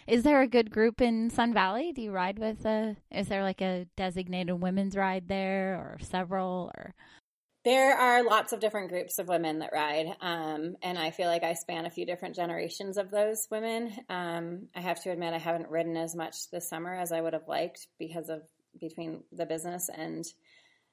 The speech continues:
Speaker 2: the growing beast in my belly. But, um, <laughs>
Speaker 1: <laughs>
Speaker 2: but, um, yeah, I feel like I'm really determined to get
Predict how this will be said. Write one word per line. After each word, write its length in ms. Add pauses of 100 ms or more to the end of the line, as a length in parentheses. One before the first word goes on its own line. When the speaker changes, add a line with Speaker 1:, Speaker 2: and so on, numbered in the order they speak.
(180)
Speaker 2:
the 100
growing 420
beast 320
in 80
my 120
belly. 520
But, 180
um, 760 (760)
<laughs> 160 (240)
Speaker 1:
<laughs> 400
Speaker 2:
but, 340
um, 760
yeah, 400
I 520
feel 180
like 380 (920)
I'm 180
really 220
determined 440
to 60
get 260